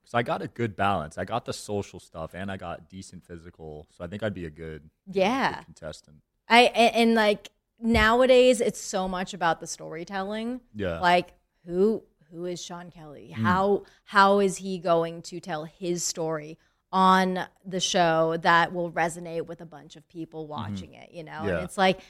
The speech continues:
Speaker 2: you're already doing this by being a podcaster. Like, you know how to sort of craft other people's stories, craft narratives, and for yourself too. So I think
Speaker 1: Yeah.
Speaker 2: that's a really big get.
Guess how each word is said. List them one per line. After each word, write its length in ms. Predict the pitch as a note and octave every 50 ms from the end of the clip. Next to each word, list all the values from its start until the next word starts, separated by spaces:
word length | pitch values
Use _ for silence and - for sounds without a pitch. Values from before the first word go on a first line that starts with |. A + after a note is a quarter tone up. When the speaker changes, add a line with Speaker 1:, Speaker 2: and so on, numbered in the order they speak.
| _ _ _
Speaker 2:
you're 240 | G3+ G#3 G#3+ A3 A3+
already 340 | A3 A3 A3+ A3 G#3 G#3 G3
doing 400 | E3+ G3+ G#3 G#3+ G#3+ G3 F3+ E3+
this 260 | E3 E3+ F3 E3+ E3
by 220 | E3+ F3 E3 D#3+
being 240 | E3 E3+ E3+ E3+ F3
a 80 | F3 E3+
podcaster. 840 | - G3 F#3 F#3+ F#3+ F#3 - E3+ D3 D3+ E3+ - - E3 D#3 D#3+
Like, 240 | D#3 D#3 D#3 E3 -
you 440 | F3+ F3+ F3+ F3+ F3+ F3+ F3 F3+ - -
know 360 | F3+ F3+ F3+ F3+ E3+ E3+ F3+
how 160 | E3+ E3+ E3+
to 100 | E3 E3+
sort 240 | E3+ - F#3+ D#3+ D#3
of 140 | E3 - _
craft 480 | _ _ - - E3+ D#3 D#3+ D#3+ - D#3+
other 160 | D#3 D#3+ D3+
people's 420 | _ - A3 - - F#3+ F#3 F#3
stories, 640 | - - F#3 E3+ E3+ E3+ F3 E3+ E3+ E3+ E3 D#3+ - _ _ _ _ _ _ _ _
craft 300 | - - D#3+ D3+ _ -
narratives, 600 | G3 G3+ G#3 G3+ G3 G3 F#3 F3+ F3 F3+ E3+ E3
and 140 | F3+ E3+ -
for 60 | F3+
yourself 480 | D#3+ D#3+ E3+ E3 F#3+ D#3+ D#3+ D#3+ - _
too. 220 | - F3+ E3 D#3+
So 120 | - D#3+
I 40 | D#3
think 120 | D#3 - F3
Speaker 1:
Yeah. 60 | E3
Speaker 2:
that's 140 | D#3 D#3+ -
a 60 | E3
really 240 | E3 D#3+ D#3 D3+ D#3
big 260 | D#3 D#3 D#3 D#3+ D#3+
get. 320 | D#3+ E3 D#3+ D#3+ - -